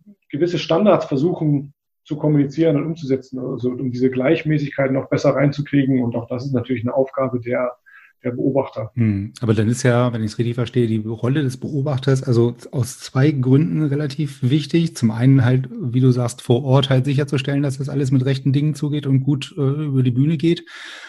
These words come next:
Speaker 2: Aber halt dann auch, ähm, ich sag mal, über, äh, regional dafür zu sorgen, dass gewisse,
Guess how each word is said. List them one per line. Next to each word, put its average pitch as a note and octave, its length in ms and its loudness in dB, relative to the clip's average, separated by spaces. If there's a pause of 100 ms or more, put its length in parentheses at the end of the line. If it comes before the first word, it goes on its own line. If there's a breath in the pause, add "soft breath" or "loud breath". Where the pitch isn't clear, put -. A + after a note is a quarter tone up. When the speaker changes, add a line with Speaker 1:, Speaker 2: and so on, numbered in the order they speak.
(140 loud breath)
Speaker 2:
Aber B2+ 400 4
halt C3+ 200 2
dann C#3+ 200 -2
auch, C3+ 680 0
ähm, B2+ 100 2
ich A#2+ 140 -4
sag B2 180 0
mal, A#2+ 160 -2
über, C3+ 520 2 (100)
äh, C3 280 -2
regional C3+ 600 6
dafür B2+ 300 2
zu B2+ 120 0
sorgen, B2 300 6
dass B2+ 220 2
gewisse, C3 540 2